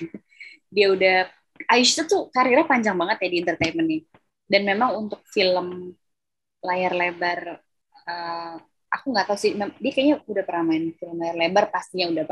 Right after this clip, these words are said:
udah pernah ya beberapa kali. Tapi untuk sebuah karya yang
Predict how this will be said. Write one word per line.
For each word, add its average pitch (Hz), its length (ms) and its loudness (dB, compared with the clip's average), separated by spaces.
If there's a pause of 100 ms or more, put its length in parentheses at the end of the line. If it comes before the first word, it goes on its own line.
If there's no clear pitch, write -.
(100)
udah 180 180 4
pernah 170 240 2
ya 160 140 2
beberapa 160 360 -6
kali. 156 260 -12 (360)
Tapi - 240 -2
untuk 214 180 -4
sebuah 190 380 -2
karya 175 480 0
yang 175 160 -14